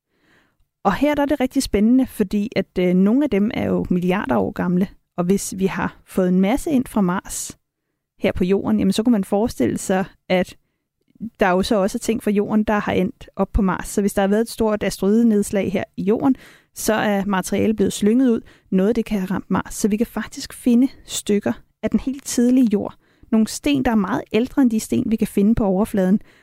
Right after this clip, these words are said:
op på Mars. Fordi den store forskel på Jorden og Mars, det er, at Mars har ikke pladetektonik, så overfladen har ikke fornyet sig i mange milliarder år.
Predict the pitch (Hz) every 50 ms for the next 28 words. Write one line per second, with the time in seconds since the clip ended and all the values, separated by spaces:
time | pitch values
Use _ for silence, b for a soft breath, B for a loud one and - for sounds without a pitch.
0 | b b b 202 - - - 233 202 175 160 - - - - - 226 220 233 233
1 | 247 - - - _ - 254 254 - 294 - - 220 214 226 - - - - -
2 | _ - 208 196 202 240 285 202 190 185 180 180 - - - - 247 233 196 185
3 | 202 - - b b b b b b b b - 214 320 - 220 - 247 220 202
4 | 214 - 262 254 220 - - _ _ - - 202 190 202 214 233 - - 220 -
5 | - - 202 190 190 - - - - - - 196 185 202 - - - 226 208 208
6 | 214 190 - 214 220 - - - 277 262 254 294 311 - 302 294 - - 214 208
7 | 202 185 175 180 190 202 196 185 185 175 175 - - 190 175 - -